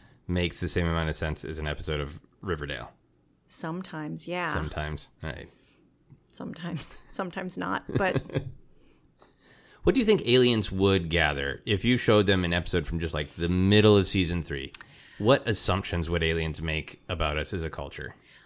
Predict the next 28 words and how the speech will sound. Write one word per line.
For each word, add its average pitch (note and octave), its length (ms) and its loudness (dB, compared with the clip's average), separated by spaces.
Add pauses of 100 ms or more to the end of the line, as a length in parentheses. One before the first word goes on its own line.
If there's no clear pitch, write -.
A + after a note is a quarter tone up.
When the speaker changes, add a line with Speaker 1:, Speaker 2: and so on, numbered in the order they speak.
(100)
Speaker 2:
I - 80 -6
think G#3+ 300 -4
they G#3+ 140 0
would G3 160 -2
think F#3+ 260 -6
that E3+ 160 -2
adults E3+ 440 -2
are G3+ 100 0
very F3+ 340 0
evil. E3+ 640 -2
Speaker 1:
<laughs> - 60 -12 (1000)
Speaker 2:
Um, F#3+ 400 4
I F3+ 140 0
think F#3+ 560 -6
they F#3+ 480 -2
would, F3+ 500 -6
uh, F3 440 -2 (480)
wonder F3+ 320 -2
why F3+ 360 0
we're F3+ 200 -2
always F3 340 0
putting, F#3 580 -4 (120)
uh, E3+ 420 -2 (480)
people G#3+ 340 -2
in C4+ 140 4
jail. F#3 540 -2 (1000)
Speaker 1:
<laughs> - 580 0
Speaker 2:
Um, F#3 580 0